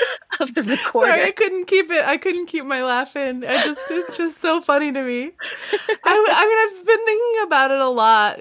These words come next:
Speaker 2: just 'cause the recorder is such a funny instrument, but they really class it up. Somehow Elizabeth has gone from Jessica's plastic recorder that she had in the last book to having a wooden recorder, apparently, in this book.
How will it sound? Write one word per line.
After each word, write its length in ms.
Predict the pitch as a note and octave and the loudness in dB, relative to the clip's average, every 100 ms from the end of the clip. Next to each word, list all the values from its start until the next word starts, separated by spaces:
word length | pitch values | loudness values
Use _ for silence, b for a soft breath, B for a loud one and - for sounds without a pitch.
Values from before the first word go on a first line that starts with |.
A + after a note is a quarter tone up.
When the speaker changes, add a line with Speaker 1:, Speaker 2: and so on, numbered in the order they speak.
| D#4 | -6
Speaker 2:
just 180 | G4 - | -6 -2
'cause 180 | G#4 | 0
the 100 | - | 0
recorder 580 | F#4+ G4 - D#4 D4 D4 | 0 -2 0 0 2 0
is 140 | C4+ - | -2 -2
such 180 | B3 B3+ | -2 -2
a 80 | |
funny 300 | B3 A#3 A3 | -4 -4 -4
instrument, 400 | G#3 A#3 A#3 G#3 | -6 -6 -4 -4
but 140 | A3+ B3 | -4 -2
they 120 | D4+ | -2
really 400 | C4+ C#4 D#4 D4 | -2 -2 -2 -4
class 440 | - B3+ A#3+ A#3 | -4 2 2 2
it 100 | G3+ | -4
up. 260 | G#3 G#3 - B B B A#3+ | -2 -2 -4 B B B 0
Somehow 280 | - E4+ A#4 G#4 | 2 4 6 6
Elizabeth 380 | B3+ C#4 C4+ D4 | 6 4 -4 -6
has 160 | A3+ | -4
gone 260 | G#3+ G3+ A3 | 0 0 2
from 300 | G#3+ G3 - | -2 -4 -8
Jessica's 460 | G3 A3 - A3+ F#3+ | -2 -2 0 -2 -2
plastic 540 | - G3+ C4+ - F3 | -2 2 2 0 -4
recorder 400 | F3 - E3 E3 | -4 0 2 2
that 160 | D#3+ - | 0 -4
she 100 | D#3+ | 0
had 220 | F3 E3 | 0 0
in 40 | |
the 80 | E3 | 0
last 280 | E3+ F#3 - | 2 2 2
book 140 | E3+ E3 | -6 -2
to 80 | F#3 | 0
having 280 | E3 E3+ D#3+ | 0 0 -4
a 60 | |
wooden 380 | E3 G3 G#3+ F#3 | 0 0 0 0
recorder, 500 | D#3+ - D#3 D#3 D#3+ | -4 -4 -4 -2 -2
apparently, 560 | D#3+ F3+ E3 A#2 D3+ D#3 | -2 -2 -4 -4 -8 -6
in 100 | F3 | -4
this 160 | F#3 F#3+ | -6 -4
book. 320 | D#3 D3 | -6 -6